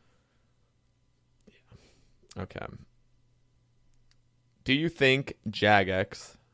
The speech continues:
should consider high-level free-to-play metas when making updates to free-to-play game mode? Is the experience of potential new players more or less important than high-level free-to-play community hours?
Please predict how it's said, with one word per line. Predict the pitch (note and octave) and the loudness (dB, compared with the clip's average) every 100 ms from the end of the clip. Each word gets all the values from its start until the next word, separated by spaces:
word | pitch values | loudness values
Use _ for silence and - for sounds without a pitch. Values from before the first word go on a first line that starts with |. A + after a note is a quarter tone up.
| - _ | -20 _
should | - G#2 F#2+ | -10 -8 -4
consider | G2+ - F3 C3+ F#2+ | -4 -2 2 4 2
high-level | F#2+ F2 F2+ F2+ | 0 -2 -2 -4
free-to-play | - F#2 F#2 - F2+ | -6 -6 -6 -6 -4
metas | F2+ F#2 F#2 F2+ F2+ G2 - - _ _ _ _ _ _ _ | -2 -2 -2 -2 -4 -4 -10 -20 _ _ _ _ _ _ _
when | - F#2+ | -6 -4
making | F#2 F#2 F#2+ | -2 -4 -4
updates | F#2 - F#2 - | -6 -4 -6 -6
to | - | -16
free-to-play | - F#2+ F2+ - F2+ F2+ D#2 | -8 -4 -4 -2 -2 -2 -4
game | - E2+ F2 | -6 -8 -6
mode? | E2 D2+ - - _ _ _ _ - | -4 -4 -6 -10 _ _ _ _ -14
Is | - F2 | -10 -4
the | F2+ | -4
experience | - - G2 G2+ G2 F#2+ | -4 -2 0 2 0 -4
of | - | -6
potential | - G2 F#2+ - F#2+ | -6 -6 -6 -4 -2
new | F#2 F#2 | -2 -2
players | - F2+ F2+ - | 0 2 2 0
more | F#2+ G#2+ | 2 4
or | |
less | G2 F#2 F#2 | 4 0 -2
important | F2+ F#2 E2+ F2+ E2 | -6 -4 -2 -4 -8
than | F2 | -12
high-level | F2+ F2 F2+ F2 E2+ F2 E2+ E2+ | -12 -10 -8 -6 -6 -6 -6 -8
free-to-play | - E2+ E2 E2 | -10 -10 -8 -8
community | - D#2+ E2 D#2+ | -8 -10 -8 -8
hours? | E2 E2 E2+ - | -8 -8 -10 -12